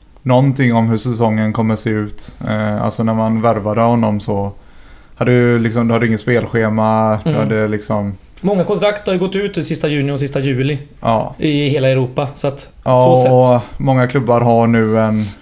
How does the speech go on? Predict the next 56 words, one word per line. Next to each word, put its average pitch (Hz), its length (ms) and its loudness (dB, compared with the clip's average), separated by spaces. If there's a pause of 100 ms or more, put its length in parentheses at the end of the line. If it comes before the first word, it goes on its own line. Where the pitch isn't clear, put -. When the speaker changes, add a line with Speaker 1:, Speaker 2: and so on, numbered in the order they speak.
(220)
Speaker 1:
en, 117 280 -2
i 117 40 2
alla 117 120 0
fall 120 120 0
en 110 80 0
plan 117 340 2
fram 113 420 0 (560)
för 117 200 2
hur 117 180 2
hösten 113 320 0
kommer 120 180 0
se 123 120 -4
ut. 113 360 -4
Det 117 100 -4
kanske 113 260 -4
ska 127 140 -6
lånas 117 340 0
ut 110 240 -4
målvakter, 110 580 -4
det 139 60 -2
Speaker 2:
Ja. - 60 -2
Speaker 1:
kanske, 110 280 -4
man 107 200 0
vet 107 160 -4
aldrig. 107 220 -4 (140)
Speaker 2:
Precis. 147 360 -4
Speaker 1:
Men 117 440 -2
läget 123 360 0
är 127 40 0
ett, - 260 -6
helt 135 180 0
klart 120 180 -2
ett - 380 -8
annat 110 380 0
än 113 80 0
vad 113 80 0
det 113 40 0
var 107 180 0
för 107 120 -10
två 107 180 -6
månader 104 360 -4
sedan, 104 220 -4
så 107 320 -4 (1160)
Speaker 2:
Det 165 100 -2
bästa 185 340 -4
tror 190 160 -4
jag 190 300 2
är 156 60 0
väl 151 160 -2
att 151 100 -4
ta 180 300 2
en, 160 240 0
eh, 151 300 -2 (380)
en 147 120 -2
äldre 151 320 -2
rutinerad, 147 720 -2